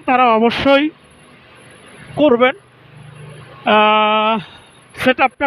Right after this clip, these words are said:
করতে আসলে অনেক টাকার প্রয়োজন, ইনভেস্টমেন্ট তারা প্রায় এখানে কোটি কোটি টাকার ইনভেস্টমেন্ট তারা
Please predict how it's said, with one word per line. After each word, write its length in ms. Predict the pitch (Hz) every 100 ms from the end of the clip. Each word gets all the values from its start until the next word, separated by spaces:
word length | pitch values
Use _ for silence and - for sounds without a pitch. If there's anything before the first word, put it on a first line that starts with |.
| 262
করতে 240 | 247 - 240 233
আসলে 240 | 254 247 226 - _ _ _ _ 220
অনেক 160 | 240 269 -
টাকার 240 | 269 269 233
প্রয়োজন, 400 | 254 240 240 254 - - - - - - - - - 240
ইনভেস্টমেন্ট 540 | 233 254 269 262 254 -
তারা 200 | 226 233 233 220
প্রায় 280 | 233 226 220 220 - - _ _ - - -
এখানে 200 | 220 240 233
কোটি 180 | 262 302 302
কোটি 140 | 302 294
টাকার 220 | 285 269
ইনভেস্টমেন্ট 440 | 254 277 - 277 269
তারা 140 | 254